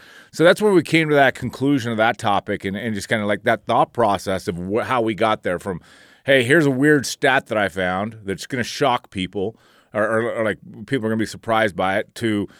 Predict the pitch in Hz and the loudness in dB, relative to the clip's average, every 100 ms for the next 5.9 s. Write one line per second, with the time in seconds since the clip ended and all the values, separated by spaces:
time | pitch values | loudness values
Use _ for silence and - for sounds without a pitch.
0 | _ _ - 139 135 120 123 107 120 110 | _ _ 2 2 4 4 4 4 2 2
1 | 104 123 147 156 131 95 107 104 90 101 | 2 4 4 6 6 4 2 0 -2 -6
2 | 92 - 98 101 98 107 90 110 104 104 | -8 -6 -8 -6 -4 -4 -2 -2 0 0
3 | 101 98 101 92 85 120 131 - - 104 | -2 -4 -4 -4 -4 -2 -2 -2 -8 -8
4 | 98 120 120 107 101 101 92 131 160 - | -8 -6 -4 -2 -2 -4 -4 0 2 0
5 | - - - _ _ 135 151 120 | -10 -20 -20 _ _ 2 4 4